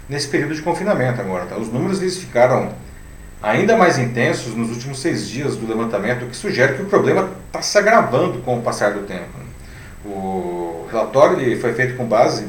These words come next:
em atendimentos da Polícia Militar em todo o estado, entre os dias vinte de março e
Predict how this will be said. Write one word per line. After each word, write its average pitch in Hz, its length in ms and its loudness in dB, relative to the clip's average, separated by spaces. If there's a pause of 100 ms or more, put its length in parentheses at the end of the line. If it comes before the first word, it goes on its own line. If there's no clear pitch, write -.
(600)
em 120 100 -2
atendimentos 123 480 0
da 120 160 4
Polícia 113 440 0
Militar 110 460 2
em 113 120 0
todo 135 220 2
o 131 40 0
estado, 120 540 2 (180)
entre 110 180 -10
os 110 100 -4
dias 117 200 -2
vinte 127 240 -6
de 123 100 -4
março 113 480 0
e 175 180 -2